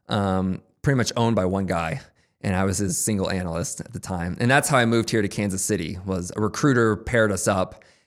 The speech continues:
And, you know, I met him and we talked, and he actually liked my stat-, my statistics background 'cause he saw that as an avenue to kind of increase the, you know, business opportunities for his business. Um, and so he brought me on, and that's how I got here to Kansas City.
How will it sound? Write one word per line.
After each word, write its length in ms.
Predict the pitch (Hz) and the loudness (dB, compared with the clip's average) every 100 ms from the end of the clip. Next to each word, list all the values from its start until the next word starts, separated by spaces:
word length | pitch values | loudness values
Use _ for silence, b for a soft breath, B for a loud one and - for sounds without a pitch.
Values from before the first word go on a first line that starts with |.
| b | b
And, 520 | 110 98 95 95 95 | -2 0 0 0 0
you 60 | 95 | 0
know, 40 | |
I 40 | 92 | 0
met 200 | 104 110 | 2 4
him 260 | 110 107 104 | 4 2 2
and 80 | |
we 80 | 95 | 0
talked, 420 | 87 101 98 95 | -2 0 0 0
and 220 | 90 92 85 b | -4 -6 -8 b
he 140 | - 147 | 0 4
actually 220 | 120 120 | 4 4
liked 420 | 107 117 - - | 4 2 0 -4
my 100 | 104 | -2
stat-, 340 | 104 - 98 - | -2 -4 -8 -4
my 120 | 101 | -4
statistics 520 | - 104 117 104 98 | -2 0 0 0 -2
background 540 | - 127 - 95 87 | 2 2 2 -2 -2
'cause 160 | 95 98 | -2 -4
he 60 | 101 | -4
saw 260 | - 101 | 0 2
that 100 | 101 | 2
as 140 | 95 98 | 0 -2
an 80 | |
avenue 680 | 87 101 101 98 92 87 90 - b b _ | -2 0 0 0 0 -2 -4 -8 b b _
to 260 | - 101 92 | -2 0 0
kind 160 | 107 | -2
of 60 | 95 | 0
increase 520 | 92 - 110 98 - | -2 0 0 0 -2
the, 500 | 87 85 78 - 104 - | -4 -4 -4 -6 -10 -6
you 80 | |
know, 100 | 95 | -4
business 400 | 90 - 107 95 | -4 -2 0 0
opportunities 480 | 92 87 - 104 87 | -2 -4 -2 -2 -2
for 80 | - | -4
his 120 | 87 | -4
business. 540 | 95 127 85 - - - b b _ | 2 2 2 -4 -10 -12 b b _
Um, 420 | - 85 82 82 - _ _ _ | -8 -6 -6 -10 -16 _ _ _
and 160 | - 104 | -2 0
so 220 | - 104 | 2 2
he 160 | 98 131 | 4 2
brought 260 | 107 98 | 2 2
me 140 | 90 92 | 2 0
on, 240 | 90 87 | 0 -2
and 20 | 90 | -2
that's 120 | 85 | -4
how 100 | 104 | -4
I 60 | 90 | -2
got 200 | 90 82 | -2 -4
here 120 | 90 | -6
to 80 | - | -6
Kansas 320 | - 80 - | -8 -6 -4
City. 360 | - 85 - | -4 -4 -8